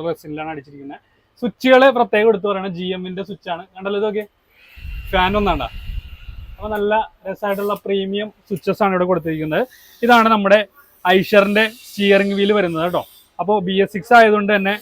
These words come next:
നല്ല രസമായിരിക്കും ഈ ഒരു വണ്ടി. കണ്ടല്ലോ, വണ്ടി നമ്മള് സ്റ്റാർട്ട് ചെയ്തിരിക്കുകയാണ്.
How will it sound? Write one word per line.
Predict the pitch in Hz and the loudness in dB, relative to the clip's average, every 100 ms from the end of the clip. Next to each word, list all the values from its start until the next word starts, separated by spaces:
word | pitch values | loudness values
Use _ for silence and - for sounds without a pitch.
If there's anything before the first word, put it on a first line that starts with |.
| - 190 | -10 -6
നല്ല | 180 185 190 - - - - | 0 4 2 0 -18 -10 0
രസമായിരിക്കും | 185 220 208 196 | 2 4 4 4
ഈ | 196 | 2
ഒരു | 202 | 2
വണ്ടി. | 190 - - - - - - - - - - | -2 -6 -12 -12 -12 -14 -14 -16 -16 -18 -8
കണ്ടല്ലോ, | 208 233 240 220 - - - - - - - | 2 8 8 6 0 -20 -20 -20 -20 -20 -4
വണ്ടി | 180 196 233 | -2 4 6
നമ്മള് | 240 240 240 - - | 8 6 4 0 -20
സ്റ്റാർട്ട് | - 214 202 226 | 0 2 4 4
ചെയ്തിരിക്കുകയാണ്. | 233 214 220 202 | 2 4 4 4